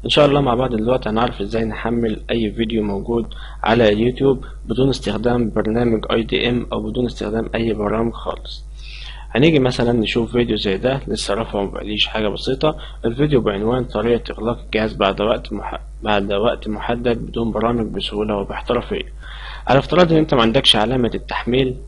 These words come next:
اللي هي بتاعة إنترنت داونلود مانجر، مش موجودة خالص، وعايز تحمل الفيديو ده، هتعمل إيه؟ أول حاجة هتعملها، في عندنا طريقتين. الطريقة الأولانية إن إحنا هن-، شايف كلمة يوتيوب دي؟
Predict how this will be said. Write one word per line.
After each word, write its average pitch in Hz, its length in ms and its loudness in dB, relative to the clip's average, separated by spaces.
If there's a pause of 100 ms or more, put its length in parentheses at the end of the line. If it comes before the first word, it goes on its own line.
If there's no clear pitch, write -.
اللي 113 120 0
هي 107 40 2
بتاعة 117 260 0
إنترنت 110 380 -4
داونلود 113 280 0
مانجر، 147 440 2 (300)
مش - 140 -4
موجودة 110 380 0
خالص، - 420 -6
وعايز 101 280 2
تحمل 131 380 -2
الفيديو 113 400 0
ده، 127 220 0 (420)
هتعمل 117 520 0
إيه؟ 110 260 -4 (380)
أول 151 160 6
حاجة 147 240 4
هتعملها، 127 500 0
في 139 140 0
عندنا 123 360 2
طريقتين. 113 560 -2
الطريقة 147 340 2
الأولانية 131 680 2 (440)
إن 117 140 2
إحنا 135 440 0 (1800)
هن-، 117 520 4 (120)
شايف - 280 4
كلمة 143 340 4
يوتيوب 147 440 2
دي؟ 180 280 2